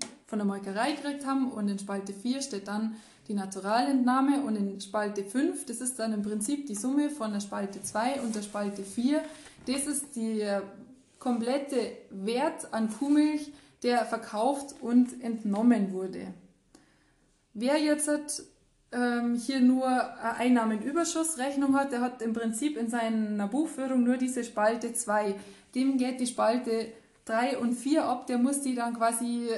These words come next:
selber nur dazu buchen, damit er dann auf die Spalte fünf kommt. Drum ist, äh, dieser B-M-E-L-Abschluss so eine große Hilfe, weil das da einfach schon passiert ist. Wenn wir uns das jetzt also nochmal anschauen, in der Spalte zwei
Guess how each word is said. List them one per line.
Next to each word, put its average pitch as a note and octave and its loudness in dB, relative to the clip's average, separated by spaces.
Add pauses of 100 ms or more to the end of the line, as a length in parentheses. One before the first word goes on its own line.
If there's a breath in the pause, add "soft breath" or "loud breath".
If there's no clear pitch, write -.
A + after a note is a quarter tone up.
(180)
selber C4+ 2
nur B3 6
dazu B3+ 0
buchen, C#4 -2
damit B3+ 2
er A#3+ -2
dann A3+ -2
auf A3+ -4
die A3+ -6
Spalte A3 -2
fünf B3 4
kommt. F#3+ -6 (1400 loud breath)
Drum C#4+ 2
ist, C#4 2
äh, A3+ 4
dieser A3+ 2
B-M-E-L-Abschluss B3 0
so B3 0
eine A3 -2
große A#3+ -4
Hilfe, C4+ -2
weil A3 2
das B3 -2
da A3 0
einfach A3+ 0
schon A3+ -6
passiert G#3+ -4
ist. - -10
Wenn A#3 0
wir C4 4
uns B3+ 2
das A#3+ -8
jetzt A#3 -4
also A3 -4
nochmal G#3+ 0
anschauen, D#4 -4
in B3 0
der A3+ 0
Spalte A3 -2
zwei A#3 -2